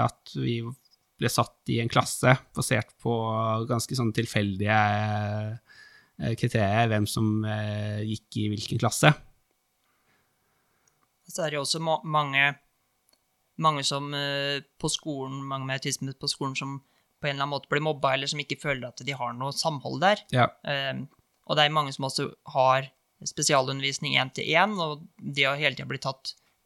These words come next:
Speaker 2: ut av undervisningen, og det tydeliggjør bare at det er noe, det er noe annerledes med deg, det er noe gærent med deg, et eller annet sånt, og det unger finner på de,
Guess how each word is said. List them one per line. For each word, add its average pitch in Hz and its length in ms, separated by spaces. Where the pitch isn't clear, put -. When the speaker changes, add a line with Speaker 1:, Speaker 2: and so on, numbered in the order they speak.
Speaker 2:
ut 147 300
av 147 100
undervisningen, 151 720
og 147 220
det - 560
tydeliggjør 151 400
bare 135 220
at 131 80
det 143 240
er 127 180
noe, 143 300
det - 180
er 143 80
noe 165 140
annerledes 131 440
med 143 160
deg, 160 200
det 147 80
er 135 100
noe 151 140
gærent 127 320
med 135 80
deg, 131 80
et - 100
eller 151 140
annet 143 100
sånt, 139 140
og 160 100
det 147 120
unger 147 320
finner 139 220
på 147 100
de, 147 100